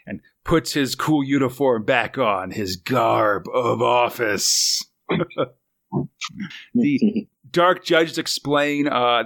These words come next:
Speaker 1: that, that they came here when Death did not return from his mission, and now it's time to once again bring the justice of Death to this world.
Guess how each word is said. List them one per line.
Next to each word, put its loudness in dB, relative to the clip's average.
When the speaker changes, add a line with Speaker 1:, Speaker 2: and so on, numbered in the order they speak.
Speaker 1:
that, 2
that 2
they 2
came 0
here -2
when 0
Death 2
did -6
not 2
return -2
from -2
his -2
mission, 0
and -2
now 4
it's -2
time 0
to -2
once -2
again 0
bring 0
the -6
justice 0
of -6
Death 2
to -4
this 0
world. 2